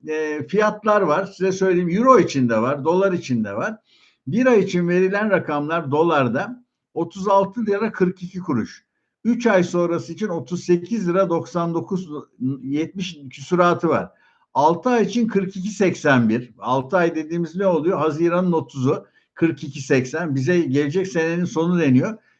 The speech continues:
Bir yıl için verilen fiyatlar şu anda elli lira otuz kuruş. Otuz,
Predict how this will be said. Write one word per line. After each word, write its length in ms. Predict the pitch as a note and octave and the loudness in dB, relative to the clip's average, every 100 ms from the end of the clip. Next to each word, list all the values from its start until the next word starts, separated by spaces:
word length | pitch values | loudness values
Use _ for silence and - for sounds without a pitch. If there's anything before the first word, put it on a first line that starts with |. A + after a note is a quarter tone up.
| _ | _
Bir 240 | B2+ G3+ C4 | -2 2 6
yıl 220 | A#3 G#3 | 6 6
için 280 | F#3+ F3+ F3+ | 2 0 2
verilen 460 | F3+ F3+ F#3 F3+ | 2 0 0 0
fiyatlar 540 | - F3+ F3+ F3+ F#3+ F3+ | 2 2 2 0 -2 -2
şu 180 | E3 F3+ | -4 -6
anda 120 | G#3 | -4
elli 440 | E3+ F3 G3+ A#3+ | 4 4 4 0
lira 160 | G3+ G#3+ | 2 2
otuz 340 | F3+ - F3 | 0 -4 -10
kuruş. 360 | - G2 E2+ - | -4 -4 -6 -8
Otuz, 320 | C#3 C#3 D#3+ | -8 -8 -14